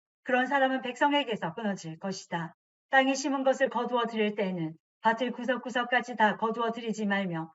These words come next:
거두어 드리다가 곡식이 밭에 떨어졌더라도 줍지 말고 그냥 내버려 두어라.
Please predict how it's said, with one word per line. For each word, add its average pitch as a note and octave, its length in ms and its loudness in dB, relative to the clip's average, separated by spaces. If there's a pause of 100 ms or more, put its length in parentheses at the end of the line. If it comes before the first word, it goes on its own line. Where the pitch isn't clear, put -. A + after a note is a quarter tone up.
(280)
거두어 B3+ 380 4
드리다가 B3+ 540 2
곡식이 A3+ 460 -4
밭에 G#3+ 320 -2
떨어졌더라도 G#3 880 -2 (180)
줍지 C4+ 340 -6
말고 F3 400 0
그냥 F3 360 0
내버려 F#3 420 0
두어라. E3 460 -2